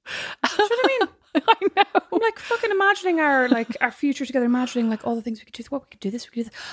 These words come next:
Speaker 1: "Oh, where's he from?" "He's from the Gaeltacht." I'm imagining long weekends we could spend together.
Speaker 2: Well, do you remember when you were <laughs> here on Tinder and you were like, "This guy likes me"? And I said, like, "Do you like them? You're interviewing them too." And
Speaker 1: Oh,
Speaker 2: you
Speaker 1: yeah,
Speaker 2: went,
Speaker 1: I was always like,
Speaker 2: and you were like,
Speaker 1: "Irrelevant."
Speaker 2: "What?" <laughs> You were like,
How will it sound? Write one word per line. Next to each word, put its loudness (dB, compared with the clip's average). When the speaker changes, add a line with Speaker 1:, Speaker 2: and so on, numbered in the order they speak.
Speaker 1:
"Oh, 0
where's 6
he 2
from?" 0
"He's -2
from 2
the 6
Gaeltacht." 0
I'm -2
imagining 0
long 0
weekends -4
we -8
could -14
spend -18
together. -12
Speaker 2:
Well, 2
do 2
you 4
remember 4
when 2
you 2
were 8
<laughs> 0
here 6
on 4
Tinder 4
and 8
you 6
were 6
like, 4
"This -4
guy 0
likes -2
me"? 0
And -4
I 0
said, -6
like, -8
"Do -2
you 2
like 2
them? 2
You're 4
interviewing 0
them 0
too." 0
And 4
Speaker 1:
Oh, 2
Speaker 2:
you 2
Speaker 1:
yeah, 2
Speaker 2:
went, 0
Speaker 1:
I -4
was -12
always -6
like, -10
Speaker 2:
and 4
you 4
were 6
like, 4
Speaker 1:
"Irrelevant." -2
Speaker 2:
"What?" -2
<laughs> -
You 6
were 2
like, -4